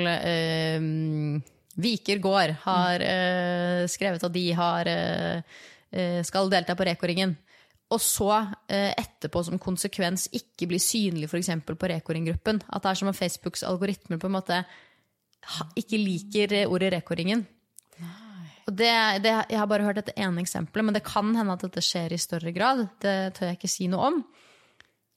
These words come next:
Speaker 2: Ja.
Speaker 1: Så det er jo litt sånn, kan det hende at Facebook i seg selv har oppdaget at dette
Speaker 2: Fenomenet eksisterer, og det er ikke noe som Facebook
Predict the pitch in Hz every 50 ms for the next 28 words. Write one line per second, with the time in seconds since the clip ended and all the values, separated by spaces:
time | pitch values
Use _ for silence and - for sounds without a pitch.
0 | _ _ _ _ _ _ _ _ _ - 247 233 202 180 175 - - - - -
1 | - - - 220 220 214 247 262 254 226 - 220 208 196 208 202 233 240 208 196
2 | 196 - - 185 - - - 180 180 - 175 - 190 180 - 185 175 175 175 170
3 | - - - 160 156 160 175 170 - - - _ - 160 - - 175 175 160 -
4 | - 156 156 147 - - _ _ _ - - 190 180 180 175 175 185 180 170 156
5 | 147 147 151 151 151 143 143 147 - - - - 180 160 - - 180 170 165 160
6 | 156 - - - 175 170 175 160 160 - - 175 170 175 - 180 175 175 165 -
7 | - 160 156 - - - 180 - -